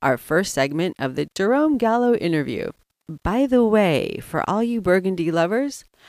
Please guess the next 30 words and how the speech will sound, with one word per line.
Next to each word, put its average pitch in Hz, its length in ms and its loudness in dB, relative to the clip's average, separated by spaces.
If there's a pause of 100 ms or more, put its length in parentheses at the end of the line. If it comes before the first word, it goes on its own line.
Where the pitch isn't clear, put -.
(140)
the 147 120 -2
wines 202 520 -2
he 185 140 -4
especially 160 720 -4
recommends 143 680 -4
are 139 260 2 (380)
Pernod 240 600 0
Vergelès, 170 1000 0 (140)
Domaine 151 640 -2
de 147 160 -4
l'Arche, 139 640 -4 (420)
and 196 400 0 (140)
Corton 240 460 0
Charlemagne, 160 760 -2 (440)
Domaine 190 640 0
Maurice 160 520 -4
Chapuis. - 760 -10 (600)
Be 277 120 2
sure 320 200 4
to 262 120 -2
check 233 240 2
out 220 180 6
our 165 160 4
show 170 240 0
notes 202 500 -4
on 151 380 -2
Local 156 400 0
Food 160 180 -4
and 151 140 0
Wine, 147 420 0